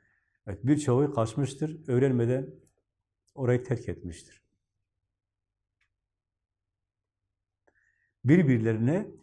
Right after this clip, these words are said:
yanlışı miras bıraktılar. Oysa ki tam tersi olmalı, ol-, olması gerekirdi. Rahmetle öğretmesi gerekirdi. Yani Allah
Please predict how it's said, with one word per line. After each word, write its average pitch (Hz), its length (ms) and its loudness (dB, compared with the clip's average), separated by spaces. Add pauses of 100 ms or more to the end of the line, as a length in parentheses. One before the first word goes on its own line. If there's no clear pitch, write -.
(120)
yanlışı 120 560 0
miras 120 420 0
bıraktılar. 87 600 -8 (1800)
Oysa 120 260 0
ki 123 220 -6
tam 143 260 0
tersi - 280 -4
olmalı, 98 440 -6 (100)
ol-, 101 360 -10
olması 104 380 -6
gerekirdi. 101 800 -4 (200)
Rahmetle 117 560 0
öğretmesi 98 560 -8
gerekirdi. 87 560 -10 (1700)
Yani 120 280 2
Allah 117 420 0